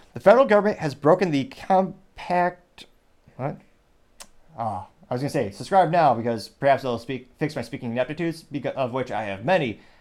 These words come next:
However, I will attempt to power through." If you watch the old videos where I have less subscribers, lots more speaking errors, believe it or not. But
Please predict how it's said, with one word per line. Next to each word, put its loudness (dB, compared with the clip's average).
However, 4
I 2
will 2
attempt 0
to -8
power 4
through." -4
If -6
you 0
watch 0
the -4
old 0
videos -2
where -2
I 2
have -2
less -2
subscribers, -4
lots -2
more -4
speaking -12
errors, -2
believe -6
it -4
or -2
not. 4
But 0